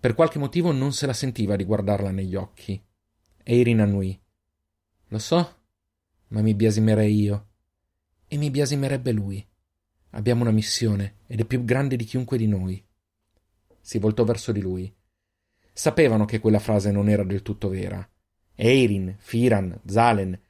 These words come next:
anche Selin erano sacrificabili alla fine. Per quanto lui odiasse l'idea, Reynal no. Reynal poteva essere la chiave,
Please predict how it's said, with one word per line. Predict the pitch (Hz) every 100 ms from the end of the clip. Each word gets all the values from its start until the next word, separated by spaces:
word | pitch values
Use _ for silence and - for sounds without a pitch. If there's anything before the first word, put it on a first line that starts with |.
| _ _ -
anche | 160 165 - 156
Selin | - 143 113 98 95 90 -
erano | 113 104
sacrificabili | 104 104 107 104 104 95 90 92
alla | 90 92
fine. | - 92 90 92 _ _ _ _ _ _ _
Per | - 120
quanto | 147 147 151
lui | 143
odiasse | 147 131 135 -
l'idea, | 131 123 147 147 151 _
Reynal | 113 117 123 123 123
no. | 110 92 101 _ _ _ _ _ _
Reynal | 113 127 131 131
poteva | 120 113 113
essere | 113 - 110
la | 104
chiave, | - 113 95 95